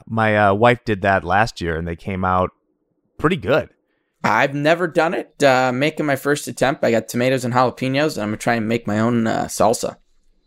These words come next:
Speaker 1: All right. Well, we'll have, like, a, a pepper eating contest at some
Speaker 2: Right.
Speaker 1: point. But even that would pale in comparison to the spice of,
Speaker 2: <laughs>
Speaker 1: uh, A M C. We'll talk a little bit about that.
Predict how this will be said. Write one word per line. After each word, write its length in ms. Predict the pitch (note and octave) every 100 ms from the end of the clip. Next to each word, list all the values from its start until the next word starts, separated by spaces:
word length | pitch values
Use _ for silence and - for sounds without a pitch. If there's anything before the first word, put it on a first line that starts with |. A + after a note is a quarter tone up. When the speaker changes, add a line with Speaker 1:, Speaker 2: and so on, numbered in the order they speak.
| _ _ _ _ -
Speaker 1:
All 160 | F#2+
right. 220 | F#2 G2+ F2+
Well, 140 | G2 G2+
we'll 140 | G#2
have, 200 | G#2 G2+
like, 240 | G2 F#2+
a, 120 | F#2+ F#2
a 100 | F2
pepper 340 | - A#2 G2
eating 180 | F2+ F#2
contest 520 | G#2 F#2 F#2 F#2+ -
at 100 | F#2+
some 80 | A#2
Speaker 2:
Right. 180 | A#2 G2
Speaker 1:
point. 340 | F#2 F2 F2+ _ _ _ _ _ _ _ _ -
But 120 | B2
even 180 | D#3 C#3+
that 240 | C#3 B2+
would 180 | A2+ -
pale 600 | - C3+ B2+ G#2+ G2 - - -
in 80 | A2
comparison 440 | A2+ A#2+ A2 A#2
to 80 | G#2+
the 100 | G#2
spice 560 | G2+ - A#2+ A2+ - -
of, 380 | G3 G3 F#2+
Speaker 2:
<laughs> 20 | G2+
Speaker 1:
uh, 360 | F#2+ F#2 F#2
A 160 | G#2+ B2
M 140 | A2
C. 400 | A2 - A#2 C3 - _ _ _ _ _ _
We'll 120 | -
talk 160 | G#3 F#3+
a 40 |
little 120 | C#3 C3
bit 100 | A#2
about 280 | G2+ G#2
that. 280 | A#2 A#2 D#3